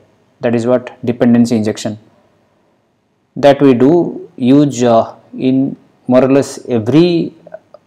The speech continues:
program or every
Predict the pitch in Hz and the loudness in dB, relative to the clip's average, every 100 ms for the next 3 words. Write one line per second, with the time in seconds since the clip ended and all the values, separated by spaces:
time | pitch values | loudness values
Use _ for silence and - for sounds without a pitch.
0 | _ _ _ - 117 127 165 156 160 - | _ _ _ -2 2 4 4 0 -8 -16
1 | _ _ _ _ _ _ _ _ _ _ | _ _ _ _ _ _ _ _ _ _
2 | _ - 127 120 127 156 147 | _ 0 2 4 4 4 2